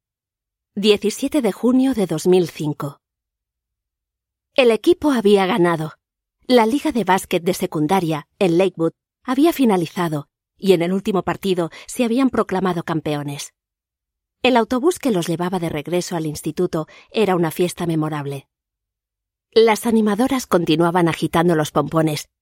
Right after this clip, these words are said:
entonando gritos de guerra y tonteando con los jugadores, que se aprovechaban de la situación para echar una ojeada más de cerca a la ropa interior de las muchachas. Esa noche habría una gran celebración en el lago. Una oportunidad única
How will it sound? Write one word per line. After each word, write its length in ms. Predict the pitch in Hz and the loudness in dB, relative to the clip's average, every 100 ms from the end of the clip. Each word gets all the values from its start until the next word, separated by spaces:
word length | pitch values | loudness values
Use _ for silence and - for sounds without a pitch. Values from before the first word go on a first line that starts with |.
| - | -2
entonando 580 | 226 220 226 240 285 277 | 0 2 2 2 4 2
gritos 360 | 226 240 196 | 0 0 0
de 100 | 160 | 0
guerra 380 | 160 170 175 170 | 2 0 0 -4
y 120 | - 214 | -4 0
tonteando 560 | 165 170 170 175 165 | 0 2 2 2 0
con 180 | - 147 | -2 -2
los 140 | 143 | -2
jugadores, 600 | - 156 147 160 156 143 - _ - | -4 -4 -4 -4 -6 -8 -12 _ -2
que 120 | 170 | -2
se 140 | - | 0
aprovechaban 600 | - 143 143 - 233 160 | -4 -2 -6 -4 -2 0
de 80 | 170 | 0
la 100 | 160 | 0
situación 540 | - 151 151 - 170 165 _ _ _ | -2 -4 -2 0 0 0 _ _ _
para 180 | 254 226 | -4 -2
echar 300 | 202 269 277 | -2 -4 2
una 160 | 247 | 2
ojeada 400 | 175 - 175 175 | 2 0 -2 0
más 220 | 170 180 170 | 2 2 2
de 100 | - | -2
cerca 300 | 175 170 156 | -2 -2 -4
a 40 | |
la 80 | 151 | -2
ropa 280 | 165 160 147 | -2 0 -2
interior 440 | 147 151 156 147 | -2 0 0 0
de 100 | 151 | -2
las 220 | 143 143 | -4 -4
muchachas. 600 | 160 - 139 - 143 - _ _ _ _ _ _ _ _ _ _ _ - | -4 -4 -6 -6 -12 -12 _ _ _ _ _ _ _ _ _ _ _ 0
Esa 300 | 220 214 190 | 0 0 0
noche 340 | 170 185 - | 0 0 -2
habría 320 | 180 175 175 165 | -2 0 0 2
una 180 | 160 | 0
gran 220 | 147 160 156 | 0 -2 0
celebración 600 | 160 143 156 - 170 151 | -2 -2 -4 0 0 2
en 120 | 147 | 0
el 120 | 147 | 0
lago. 340 | 147 143 143 _ _ _ _ _ _ _ _ - | -4 -8 -12 _ _ _ _ _ _ _ _ 2
Una 200 | 294 302 | 4 4
oportunidad 640 | - 226 180 165 185 196 | 2 0 2 2 2 2
única 420 | 190 165 - 151 | 4 4 0 -4